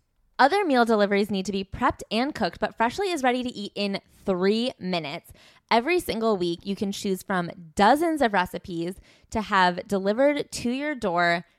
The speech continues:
not frozen, ready to eat, with three minutes of heating. <laughs> I will say, you and I are both on this page. Nobody really wants to spend hours and hours cooking after a busy day. Sometimes you get home, you are hungry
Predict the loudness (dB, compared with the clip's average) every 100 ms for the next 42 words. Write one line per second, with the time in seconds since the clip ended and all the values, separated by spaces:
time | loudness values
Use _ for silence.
0 | _ -12 -8 0 0 0 0 2 2 2
1 | 0 0 -2 -8 _ _ -16 0 2 2
2 | 0 -6 -8 -12 -4 -2 -2 -4 -8 -14
3 | -14 -14 -16 -16 -18 _ _ _ _ _
4 | _ _ _ _ 0 2 4 0 0 -8
5 | -12 -10 -10 -10 -12 -16 _ _ _ _
6 | _ -6 -4 -4 -10 -16 -16 -14 -14 _
7 | _ _ 0 2 2 4 2 2 0 0
8 | 0 0 -2 -4 -6 -6 -4 -4 -2 0
9 | 0 2 2 0 -4 -8 -8 -4 -4 -4
10 | -2 2 2 2 -2 -6 -6 -6 -10 -8
11 | -8 -8 -6 -6 -6 -6 -8 -10 -12 -12
12 | -12 -14 -16 -20 _ _ -2 -2 0 -2
13 | -4 -6 -4 -4 -2 -2 -2 -4 0 0
14 | 0 -6 -2 0 0